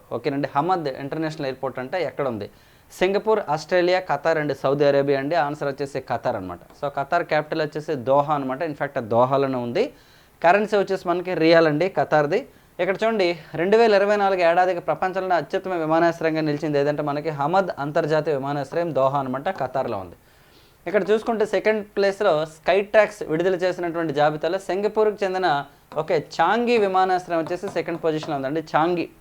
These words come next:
అనే సెకండ్ పొజిషన్లో ఉంది. సౌత్ కొరియా రాజధాని సియోల్లో ఇంచియాన్ విమానాశ్రయం థర్డ్ ప్లేస్లో ఉంది. భారతదేశంలో నాలుగు విమానాశ్రయాలు అంటే టాప్ హండ్రెడ్లో ఉన్నాయంట. అవేంటంటే ఒకటి ఇందిరాగాంధీ ఇంటర్నేషనల్ ఎయిర్‌పోర్ట్ అండి, థర్టీ సిక్స్త్ పొజిషన్లో ఉందంటే ఢిల్లీలో ఉన్నది.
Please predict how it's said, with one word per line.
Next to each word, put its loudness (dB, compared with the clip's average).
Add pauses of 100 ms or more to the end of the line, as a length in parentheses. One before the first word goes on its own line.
(260)
అనే 0
సెకండ్ -4
పొజిషన్లో -4
ఉంది. -2 (320)
సౌత్ 4
కొరియా 6
రాజధాని 4
సియోల్లో 4
ఇంచియాన్ 0
విమానాశ్రయం 0
థర్డ్ 2
ప్లేస్లో 0
ఉంది. -2
భారతదేశంలో 2 (380)
నాలుగు 8
విమానాశ్రయాలు 2
అంటే -2
టాప్ 4
హండ్రెడ్లో 2
ఉన్నాయంట. -2
అవేంటంటే 0
ఒకటి -2 (340)
ఇందిరాగాంధీ 4 (360)
ఇంటర్నేషనల్ 0
ఎయిర్‌పోర్ట్ 0
అండి, 0
థర్టీ -2
సిక్స్త్ -4
పొజిషన్లో 0
ఉందంటే 0
ఢిల్లీలో 4
ఉన్నది. 0